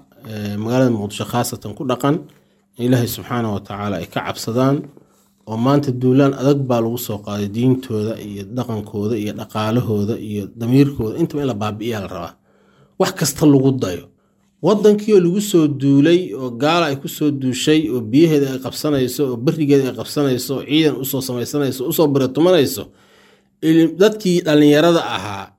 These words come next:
ee baraarugi lahaa, ee gaaladaas ka hortegi lahaa, in waxa noocaasa lagu mashquuliyo, oy ku harqamaan. Marka waxaan leenahay dadka muslimiinta hurdada ka kaca, Ilaahay ka cabsada,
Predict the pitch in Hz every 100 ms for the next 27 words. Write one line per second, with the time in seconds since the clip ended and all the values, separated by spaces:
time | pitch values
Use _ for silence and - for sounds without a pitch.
0 | _ - 139 135 143 147 170 170 139 104
1 | 107 104 - 131 143 165 175 147 - 165
2 | 160 180 180 139 107 107 95 - _ _
3 | _ _ 170 190 208 190 175 214 202 160
4 | 160 151 139 151 143 - - - 104 98
5 | 95 - _ _ _ _ - 131 127 175
6 | 156 131 120 127 135 131 92 - _ _
7 | _ _ - 127 156 123 139 151 143 143
8 | 127 - 123 139 123 113 135 127 113 -
9 | 143 143 143 - _ _ _ 117 135 123
10 | - 117 117 - 143 143